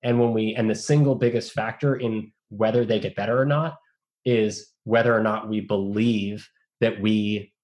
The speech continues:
can do anything about it. Once we start to believe that we can do something about it, then we start to put attention and energy into building those skill sets and figuring out how to overcome those challenges on our own and to learn as much as we can from those experiences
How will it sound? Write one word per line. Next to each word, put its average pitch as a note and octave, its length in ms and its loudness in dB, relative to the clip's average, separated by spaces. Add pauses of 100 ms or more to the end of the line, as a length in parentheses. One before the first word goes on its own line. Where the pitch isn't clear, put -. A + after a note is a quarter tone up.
can G#2+ 180 0
do D#3+ 160 4
anything D3 300 2
about - 240 -16
it. - 60 -20 (320)
Once C#3 280 2
we D3+ 80 6
start C3 360 0
to - 80 -4
believe A2 500 0
that A#2+ 100 0
we G#2+ 120 -6
can F#2+ 160 -8
do A#3 180 2
something F#3+ 360 -2
about - 280 -8
it, A#2+ 160 -6 (520)
then C3 280 4
we A#2+ 80 2
start B2+ 220 2
to A2+ 80 0
put - 420 0
attention C3 560 0
and G2+ 100 0
energy C3 560 0
into C3 320 2
building A2 500 0
those G#2 220 -4
skill A2 240 -4
sets D3 280 0
and A2+ 100 -4
figuring G#2+ 260 2
out G#2 120 -4
how G#2 80 -4
to G2 80 -6
overcome G#2 460 -2
those G2+ 160 -6
challenges G2+ 500 -4
on G2 80 -6
our G2 160 -4
own C#3 320 2 (220)
and A#2 100 0
to A#2+ 80 0
learn A2 340 4
as G#2 100 -2
much G#2+ 180 -2
as - 120 -18
we G2+ 60 -8
can A2 340 -2
from G#2 160 -6
those G2 180 -6
experiences G2 760 -8